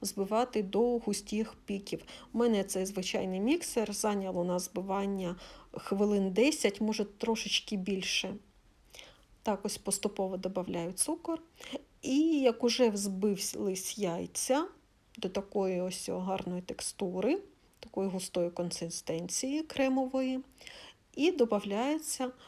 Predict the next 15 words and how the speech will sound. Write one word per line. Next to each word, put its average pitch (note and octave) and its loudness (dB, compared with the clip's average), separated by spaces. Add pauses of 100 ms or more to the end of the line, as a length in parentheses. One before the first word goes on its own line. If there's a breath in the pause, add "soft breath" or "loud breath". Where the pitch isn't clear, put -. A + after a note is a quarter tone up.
(340 loud breath)
поступово A3+ 0 (440)
суха G3+ -2
суміш. F#3+ -4 (280 loud breath)
Отак G3 0
по - -2
одній G3+ 0
ложці B3 2
буквально G3+ -2
всиплювати B3+ -2 (800 loud breath)
і C#4 2
перемішувати A3 2 (320)
в, G3+ -2
в G3 -2
одному C4+ 4
напрямку. G3 -2